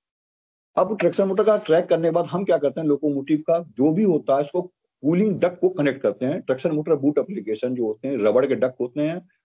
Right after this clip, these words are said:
और जो gallery होती है traction motor की, वो बोगी में connected होती है और वो बूट हम उसके through connect करते हैं, ताकि motor की कूलिंग proper हो सके। इसके साथ साथ अब जो हमारी जो भी testing में जो भी ट्रबल शूटिंग रहती है, wiring defect हो गया, assembly defect हो गया, इसको हम यहाँ पे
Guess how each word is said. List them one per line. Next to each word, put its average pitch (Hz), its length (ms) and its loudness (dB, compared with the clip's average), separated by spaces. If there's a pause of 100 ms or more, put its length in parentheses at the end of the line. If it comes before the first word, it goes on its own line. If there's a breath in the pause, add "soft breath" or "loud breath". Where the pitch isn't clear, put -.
और 131 160 4
जो 135 140 0
gallery 127 360 0
होती 165 220 2
है 151 40 -4
traction 131 260 -4
motor 110 300 -4
की, 143 220 -6 (480)
वो 220 220 6
बोगी 160 380 -2
में 196 280 -2 (600)
connected 123 360 2
होती 165 220 2
है 208 60 4
और 165 200 4
वो 190 180 0
बूट 143 380 0
हम 151 160 0
उसके 175 180 -2
through 202 460 -2
connect 185 240 0
करते 147 260 0
हैं, 170 120 0
ताकि 160 420 -2
motor 135 280 -2
की 233 200 -6
कूलिंग 233 560 0
proper 104 300 -2
हो - 100 -18
सके। - 220 -20 (840)
इसके 233 280 0
साथ 151 260 2
साथ 170 160 2 (160)
अब 156 140 -2
जो 180 120 4
हमारी 160 360 -2
जो 156 140 2
भी 165 180 0 (760)
testing 147 460 -2
में 180 160 0
जो 147 120 2
भी 160 100 -2
ट्रबल 127 400 -4
शूटिंग 156 380 -2
रहती 123 240 0
है, 131 60 4
wiring 120 320 2
defect 117 320 -2
हो 107 80 -2
गया, 113 140 2
assembly 113 280 -2
defect 104 380 -4
हो 120 40 2
गया, 127 140 0
इसको 160 260 -2
हम 147 180 -2
यहाँ 110 180 -4
पे 233 120 -6